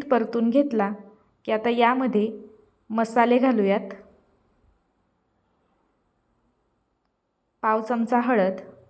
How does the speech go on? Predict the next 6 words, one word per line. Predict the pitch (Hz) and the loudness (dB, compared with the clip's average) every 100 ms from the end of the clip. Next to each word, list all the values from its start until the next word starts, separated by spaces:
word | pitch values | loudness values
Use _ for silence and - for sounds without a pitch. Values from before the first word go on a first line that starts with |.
| _ _ _ _ _ _ _ | _ _ _ _ _ _ _
एक | 220 226 - | -2 -2 -2
चमचा | 247 233 226 196 208 - 233 | -2 0 0 -2 -2 -10 -2
मिरची | 233 214 - 269 | 0 0 -2 0
पावडर, | 254 214 196 202 240 - - _ _ _ _ _ _ _ _ _ _ _ _ _ _ _ _ _ _ _ _ _ _ _ _ _ _ _ _ _ | 4 4 4 0 -4 -14 -20 _ _ _ _ _ _ _ _ _ _ _ _ _ _ _ _ _ _ _ _ _ _ _ _ _ _ _ _ _
एक | 240 254 | -4 -2
चमचा | 254 269 220 214 208 | -2 -2 0 0 -2